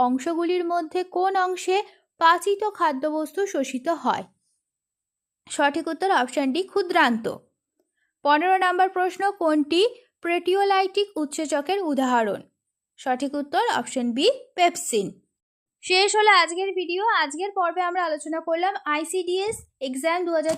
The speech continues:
চব্বিশের জন্য লাস্ট মিনিট সাজেশন কিছু গুরুত্বপূর্ণ প্রশ্ন উত্তর। তোমাদের যদি আজকের ভিডিওটি ভালো লাগে তাহলে অবশ্যই ভিডিওটিকে একটি লাইক করো, সাথে তোমার বন্ধুদের সাথে এই ভিডিওটা শেয়ার করো। আর আমাদের চ্যানেলে যদি আজকে তোমরা নতুন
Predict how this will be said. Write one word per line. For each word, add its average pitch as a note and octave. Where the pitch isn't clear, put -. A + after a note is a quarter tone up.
চব্বিশের D#4
জন্য F4+
লাস্ট F4
মিনিট F#4
সাজেশন D#4+
কিছু E4+
গুরুত্বপূর্ণ C#4+
প্রশ্ন B3
উত্তর। D#4+
তোমাদের F4
যদি F#4+
আজকের D#4+
ভিডিওটি E4+
ভালো C#4
লাগে E4
তাহলে F4+
অবশ্যই D4+
ভিডিওটিকে D#4
একটি D4+
লাইক C4
করো, E4
সাথে C#4+
তোমার D4
বন্ধুদের B3+
সাথে C#4+
এই E4
ভিডিওটা B3+
শেয়ার B3+
করো। D4+
আর G#3
আমাদের C4+
চ্যানেলে C#4+
যদি D4+
আজকে D4
তোমরা D#4+
নতুন C#4